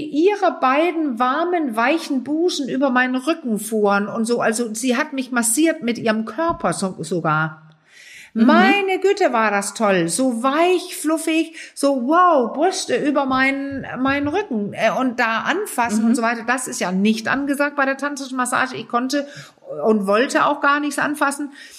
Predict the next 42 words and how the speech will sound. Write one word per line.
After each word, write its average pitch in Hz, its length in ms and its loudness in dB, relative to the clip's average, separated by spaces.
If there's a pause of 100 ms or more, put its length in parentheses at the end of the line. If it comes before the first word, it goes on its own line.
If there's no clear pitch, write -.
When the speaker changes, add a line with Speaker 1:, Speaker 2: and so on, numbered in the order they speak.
(240)
Speaker 1:
Aber 247 280 0
wenn 240 140 -2
ich 226 120 -6
das 370 260 0
überlege, 311 520 2
mit 247 240 -4
Brüsten 285 480 -2
spielen 359 520 0
zu 220 120 -4
dürfen, 220 360 -2
so 240 160 -4
was 233 280 -2
Weiches, 240 580 0
was, 233 200 -6 (200)
ich - 180 -4
stehe 320 360 2
so 294 180 -4
gar 302 300 2
nicht 220 260 -2
auf 156 140 -6
Frauen. 156 560 -4 (380)
Äh, 240 280 0
ich 233 100 -4
finde 302 280 2
die 254 160 0
Speaker 2:
Mhm. 202 40 2
Speaker 1:
schön, 269 400 4
aber 240 200 2
sexuell 269 580 0
regt 294 260 -4
es 254 140 -6
mich 254 160 -6
wirklich 269 320 -8
gar 277 280 0
nicht. 202 420 -4 (500)
Ähm, 240 300 2
Speaker 2:
Ja. 202 340 0 (280)
Speaker 1:
äh, 247 240 2
aber 233 420 2 (340)
allein 262 520 4
das 302 200 0
Gefühl, 240 840 2